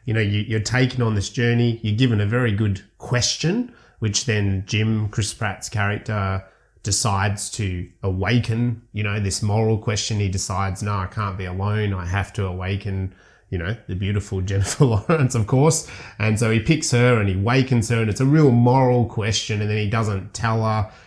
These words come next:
They, you know, they, they have a good relationship. Um, it's very meaningful, I think, throughout the development of their relationship. Um, and then there's a great midpoint because she discovers that, you know,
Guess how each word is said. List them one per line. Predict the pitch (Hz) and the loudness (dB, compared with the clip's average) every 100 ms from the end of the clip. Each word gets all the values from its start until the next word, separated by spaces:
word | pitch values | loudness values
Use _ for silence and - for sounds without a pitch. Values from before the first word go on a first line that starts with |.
| - - | -12 -4
They, | 98 101 | 0 2
you | 113 | 2
know, | 117 170 | 2 2
they, | 185 | 0
they | 180 180 170 | 0 2 4
have | 151 135 | 4 2
a | |
good | 113 131 131 | 2 6 6
relationship. | 113 101 101 113 - 113 101 120 110 98 - - | 6 4 2 0 0 0 0 0 -2 -4 -8 -4
Um, | 98 98 101 101 | 0 0 0 -2
it's | 113 104 | -4 -4
very | - 127 110 101 98 - - _ - | 0 2 2 2 0 -2 -12 _ -4
meaningful, | 107 113 117 120 120 - 127 | 2 4 6 6 4 4 2
I | 117 | 2
think, | 107 127 151 | 0 0 0
throughout | 151 - 98 113 113 104 | -2 -4 -2 -2 -2 -2
the | 101 | -2
development | 95 101 104 110 107 - | 0 0 0 0 -2 -2
of | 110 107 | -2 -2
their | 107 | 0
relationship. | 104 104 104 - 107 98 117 113 - - - - | 0 0 0 0 -2 -2 -2 -4 -8 -20 -20 -6
Um, | 104 104 110 | -2 0 2
and | 127 | 4
then | 127 120 | 4 4
there's | 101 | 2
a | 98 | 0
great | 107 110 123 120 | 0 2 0 0
midpoint | 107 107 104 110 101 135 | 0 0 0 -2 -4 -4
because | 110 95 98 | -4 -2 0
she | 90 107 98 | 0 0 0
discovers | 95 - 95 101 101 95 | -2 -2 -2 0 0 0
that, | 98 90 95 - | -2 -4 -8 -8
you | 107 | -6
know, | 92 107 | -4 -4